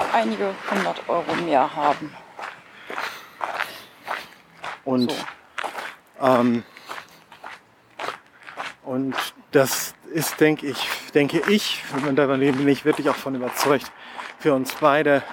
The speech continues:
Speaker 2: besser, weil wir nicht mehr irgendwie einen Tag in der Woche haben, der komplett kaputt ist, weil
Speaker 1: Ja.
Speaker 2: die Termine eben auch immer nicht fest waren. Es war, es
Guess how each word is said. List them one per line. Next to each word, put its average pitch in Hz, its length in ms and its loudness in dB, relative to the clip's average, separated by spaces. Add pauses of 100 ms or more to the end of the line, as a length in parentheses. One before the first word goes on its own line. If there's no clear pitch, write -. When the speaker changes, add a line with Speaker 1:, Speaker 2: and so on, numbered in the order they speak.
(1000)
Speaker 2:
besser, 139 480 4 (720)
weil 143 140 4
wir 147 100 6
nicht 165 240 2
mehr 143 340 4 (140)
irgendwie 147 380 2
einen 147 240 4
Tag 135 220 0
in 135 80 2
der 127 120 2
Woche 131 240 2
haben, 127 240 2
der 131 100 6
komplett 135 360 0 (640)
kaputt 143 300 -2
ist, 139 260 0
weil 131 160 6
Speaker 1:
Ja. - 40 2
Speaker 2:
die 135 60 2
Termine 143 380 4
eben 139 220 0
auch 131 160 2
immer 135 140 2
nicht 127 200 2
fest - 260 -2
waren. 139 120 4
Es 127 100 0
war, 127 120 6
es - 200 -4